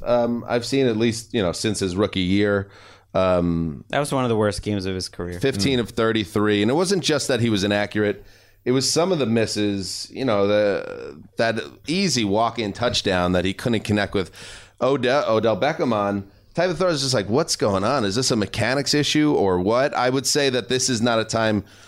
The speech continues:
Speaker 1: to panic necessarily because this has kind of always been part of the experience of Baker's streaky. But it also made me think at a certain point, Greg, the Browns' decision not to extend Mayfield,
Speaker 2: Ooh.
Speaker 1: that, that is looking s-, more and more smart because we need to see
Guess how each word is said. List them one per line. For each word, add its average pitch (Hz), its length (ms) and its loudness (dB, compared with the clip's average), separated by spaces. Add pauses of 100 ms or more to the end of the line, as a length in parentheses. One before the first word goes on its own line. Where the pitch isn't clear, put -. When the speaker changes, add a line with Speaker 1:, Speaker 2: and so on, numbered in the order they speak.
(220)
Speaker 1:
to - 80 -6
panic 127 400 -2
necessarily 123 600 2
because 101 280 -2
this 110 180 -6
has 101 120 -8
kind 120 340 -4
of 117 100 0
always 113 240 0
been 120 240 0
part 120 220 0
of 117 80 -4
the 120 100 -4
experience 123 600 -4
of 95 100 -8
Baker's 104 340 -4
streaky. 113 480 -2 (280)
But 113 100 2
it 117 80 2
also 139 320 0
made 117 240 2
me 107 100 2
think 113 240 -2
at 104 60 2
a 92 40 2
certain 90 280 0
point, 95 240 0
Greg, 90 320 0 (380)
the 95 500 0 (540)
Browns' 113 380 0
decision 104 540 0
not 113 280 0
to 117 100 0
extend 101 420 0
Mayfield, 95 680 2
Speaker 2:
Ooh. 339 500 6
Speaker 1:
that, - 460 -2 (280)
that 107 360 -2
is 107 160 0
looking 110 300 0
s-, - 200 -4
more 110 320 2
and 117 100 2
more 110 200 4
smart 98 400 -2
because 95 280 -4
we 117 160 0
need 135 280 0
to 123 80 -4
see 117 680 -2